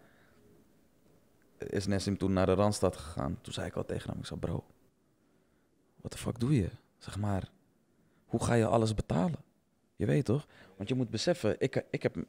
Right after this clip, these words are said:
ik heb mijn werk, toch? En hij was net klaar met school. En hij zegt: "Ja, man, ik ga naar Rotterdam." Ik zeg: "What the fuck ga je in Rotterdam doen?" Ik zeg: "Ja, je weet toch," hij zo van, eh, "ik ga, ik ga een beetje studeren, maar ik wil eigenlijk gewoon wat van mijn leven maken, zeg maar, in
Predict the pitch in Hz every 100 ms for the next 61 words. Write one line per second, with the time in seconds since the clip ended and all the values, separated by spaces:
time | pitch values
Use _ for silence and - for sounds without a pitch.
0 | - 135 117 90 113 90 - _ _ -
1 | - - _ _ - - _ _ _ _
2 | _ _ _ _ _ _ - 95 90 _
3 | _ _ _ _ _ - 120 120 113 117
4 | 107 104 98 - 117 82 - _ _ _
5 | _ _ _ _ _ _ _ - 110 104
6 | - 107 101 90 - 98 92 - - 95
7 | 92 _ _ _ - - - - - -
8 | 180 175 - - 180 123 101 _ _ _
9 | _ _ - - - - - - - -
10 | - - - - 52 52 - - 185 -
11 | - _ _ _ _ - - - 214 208
12 | 196 175 160 - - 147 147 151 151 156
13 | 143 143 135 120 139 135 - 117 117 -
14 | - 117 143 151 147 135 - 117 117 113
15 | 107 107 101